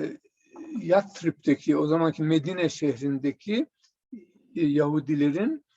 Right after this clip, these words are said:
Peygamberimize çektirdikleri sıkıntıların acısını halen bin dört yüz yıl sonra çıkarmaya çalışan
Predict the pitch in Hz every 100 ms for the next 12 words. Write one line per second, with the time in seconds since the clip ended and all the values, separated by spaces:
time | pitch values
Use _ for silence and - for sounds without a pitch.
0 | _ _ - 180 170 175 170 160 165 170
1 | 156 175 180 - _ - 185 - 175 151
2 | 156 220 202 - 202 - 170 - 202 165
3 | 160 214 311 294 _ _ - 185 165 208
4 | - 277 285 208 254 262 202 208 277 320
5 | _ _ 214 208 208 247 240 - 190 151
6 | 160 - 170 165 247 320 _ _ - -
7 | 214 220 202 220 247 302 - _ _ _
8 | - 190 175 - 233 302 -